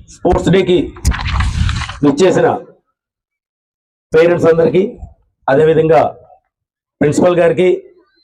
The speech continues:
హెడ్ మాస్టర్ గారికి, entire team and my dear ప్యారా బచ్చో. So, ప్రతి ఒక్కరికి కూడా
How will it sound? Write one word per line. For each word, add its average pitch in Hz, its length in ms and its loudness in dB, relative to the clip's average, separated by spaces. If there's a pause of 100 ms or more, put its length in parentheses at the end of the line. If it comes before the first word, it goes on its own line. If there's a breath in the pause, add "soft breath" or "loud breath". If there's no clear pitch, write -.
హెడ్ 139 120 0
మాస్టర్ 160 300 0
గారికి, 180 480 0 (1000)
entire 151 320 0 (240)
team 196 160 2 (640)
and 151 140 0 (1300)
my 151 100 0
dear 165 200 2 (400)
ప్యారా 165 220 2
బచ్చో. 147 380 0 (1200)
So, 202 380 2 (800)
ప్రతి 180 260 0
ఒక్కరికి 214 360 0
కూడా 214 560 2